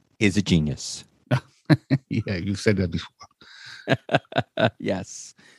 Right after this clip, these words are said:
Speaker 1: All right. So, Jeff?
Speaker 2: Yes, sir.
Speaker 1: We are now in between episodes.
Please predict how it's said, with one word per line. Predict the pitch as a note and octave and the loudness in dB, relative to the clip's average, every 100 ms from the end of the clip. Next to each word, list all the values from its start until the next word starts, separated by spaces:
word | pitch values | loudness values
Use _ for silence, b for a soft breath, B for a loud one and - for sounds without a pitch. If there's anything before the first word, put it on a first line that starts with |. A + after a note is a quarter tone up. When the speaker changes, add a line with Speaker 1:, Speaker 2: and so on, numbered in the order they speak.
| b b b b _ | b b b b _
Speaker 1:
All | C#3 | 6
right. | B2 | 6
So, | - C3 | 6 4
Jeff? | B2 C3 F3+ - - - _ _ _ _ _ _ - | 6 6 6 2 -14 -20 _ _ _ _ _ _ 2
Speaker 2:
Yes, | B2 A#2 | 4 4
sir. | - D#3 G#2+ F2+ _ _ _ _ _ | 4 6 6 2 _ _ _ _ _
Speaker 1:
We | A#2 | 2
are | G#2+ | 4
now | G#2 G#2+ A2 | 4 4 4
in | A2+ | 2
between | A2+ - B2+ A#2+ | -2 0 4 6
episodes. | C#3+ - - F#2+ G#2 - - | 4 0 0 2 2 -6 -20